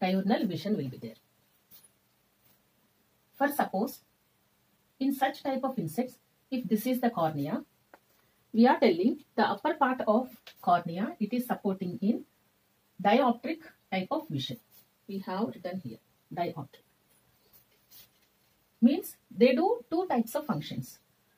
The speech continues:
When the light is being focused, sunlight is being focused, these corneagen cells, they bend the light and support in focusing of the light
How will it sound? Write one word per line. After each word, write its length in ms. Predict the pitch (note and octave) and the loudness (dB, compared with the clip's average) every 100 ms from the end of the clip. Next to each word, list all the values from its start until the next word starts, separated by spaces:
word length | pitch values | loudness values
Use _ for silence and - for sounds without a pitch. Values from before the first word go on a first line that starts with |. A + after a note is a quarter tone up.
| _ | _
When 180 | A3+ D4+ | 0 2
the 60 | D#4 | 4
light 300 | A#3 E4 F4+ | 4 2 -2
is 160 | E4 | -4
being 320 | G#3+ B3 C4+ | 0 2 2
focused, 500 | C#4 G3+ F#3+ D3+ - C#3 | 0 -2 -2 -4 -8 -4
sunlight 420 | G#3+ A3 A#3 A#3+ | 2 4 4 2
is 140 | F#3+ | 0
being 340 | D#3 F3+ F#3+ G#3+ | -2 -2 2 0
focused, 560 | D3+ C#3 A#3+ D4 - - _ _ _ _ _ | -2 -8 -6 -8 -10 -20 _ _ _ _ _
these 320 | F#3+ C4+ A#3+ - - _ | -4 0 0 0 -10 _
corneagen 640 | A#3 B3 C#4 D#4+ D4+ B3 D#4 | 2 4 4 0 -2 -2 -4
cells, 340 | - F#3 B3+ - _ _ - | -2 -2 -4 -10 _ _ -4
they 100 | G#3+ | -2
bend 400 | D#3+ E3+ G#3+ D4 | 0 2 4 2
the 160 | F4+ D#4+ | 0 2
light 340 | G#3+ G#3+ C4 - _ _ A3 | 2 0 -2 -12 _ _ 4
and 140 | A3+ | 4
support 400 | - G3 A3+ A#3 | 4 0 0 0
in 300 | G3 A3+ - - _ _ _ _ _ _ _ _ _ _ _ _ _ _ _ _ _ _ | 0 -2 -2 -14 _ _ _ _ _ _ _ _ _ _ _ _ _ _ _ _ _ _
focusing 520 | - C4 C4+ C#4 D4+ A3+ | -2 0 0 -2 -4 -2
of 160 | F3 - | -4 -4
the 100 | E3+ | -4
light 280 | F#3+ D#4+ | -2 -2